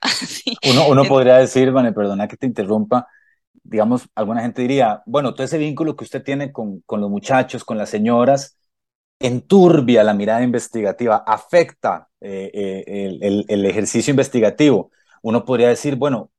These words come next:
Speaker 2: ¿cómo afecta el ejercicio investigativo el privarse de toda esa dimensión humana?
Speaker 1: Ujú,
Speaker 2: El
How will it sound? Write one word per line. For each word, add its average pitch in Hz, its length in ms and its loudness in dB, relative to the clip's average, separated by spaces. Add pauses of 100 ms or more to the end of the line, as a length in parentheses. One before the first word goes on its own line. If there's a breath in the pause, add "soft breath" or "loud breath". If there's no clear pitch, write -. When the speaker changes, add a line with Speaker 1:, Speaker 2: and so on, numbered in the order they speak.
(120)
Speaker 2:
¿cómo 131 260 -2
afecta 147 360 -6
el 151 60 -4
ejercicio 135 340 -8
investigativo 127 560 -4
el 135 120 -6
privarse 120 540 0
de 101 80 -8
toda 113 220 -6
esa 120 140 -6
dimensión 110 380 -8
humana? 107 400 -6 (380)
Speaker 1:
Ujú, 185 280 -14
Speaker 2:
El 110 200 -6